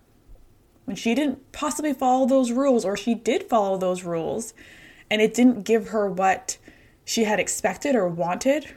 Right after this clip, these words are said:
or what the gurus had told her, she went into this controlling energy. Her ego tried to control everything to give her what she needed,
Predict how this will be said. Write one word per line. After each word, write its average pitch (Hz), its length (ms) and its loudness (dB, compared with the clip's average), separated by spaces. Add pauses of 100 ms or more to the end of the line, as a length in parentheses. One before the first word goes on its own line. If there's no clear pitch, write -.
or 180 80 -6
what 185 140 0
the 190 80 -4
gurus 196 400 -2
had 175 160 -6
told 170 240 -6
her, 277 240 -6 (1120)
she 262 180 4
went 226 200 4
into 226 180 -2
this 202 200 -4
controlling 208 640 -2
energy. 165 320 -8
Her 208 220 -2
ego 233 260 4
tried 208 280 -2
to 202 60 -4
control 202 720 0 (460)
everything 208 840 0 (580)
to 240 120 2
give 233 320 4
her 208 220 0
what 190 220 -2
she - 240 -4
needed, 185 460 -10